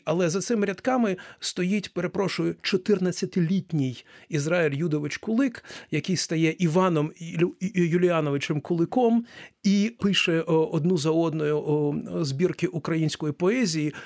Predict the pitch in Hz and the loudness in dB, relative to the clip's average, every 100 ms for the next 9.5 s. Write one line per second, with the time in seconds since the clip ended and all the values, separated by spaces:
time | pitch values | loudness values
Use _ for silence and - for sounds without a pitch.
0 | - - 185 185 185 180 175 175 202 170 | -4 2 2 4 2 0 2 2 2 2
1 | 165 165 160 160 160 185 170 - 165 151 | 0 0 0 0 0 0 0 2 2 2
2 | 170 - 147 - 156 - 170 156 135 127 | 0 0 -2 -2 -4 0 2 2 2 -2
3 | - 147 135 135 139 156 151 151 160 151 | -2 -2 0 0 -2 -4 -2 0 0 0
4 | 170 160 - 180 196 254 247 190 - 156 | -2 -2 -2 0 0 2 2 0 -2 -2
5 | 185 180 156 185 175 175 147 - 170 180 | 0 2 0 -2 -2 -4 -4 -2 0 -2
6 | - 156 143 156 170 151 147 139 147 151 | -2 -4 -2 -2 0 0 0 0 0 -2
7 | 156 151 156 160 143 - 151 143 190 233 | 0 -2 -2 -2 -4 -4 -8 -6 -2 0
8 | 185 196 202 190 180 156 160 151 147 147 | 0 -4 -4 -2 -2 0 -2 -4 -8 -10
9 | 139 135 139 - | -10 -12 -12 -16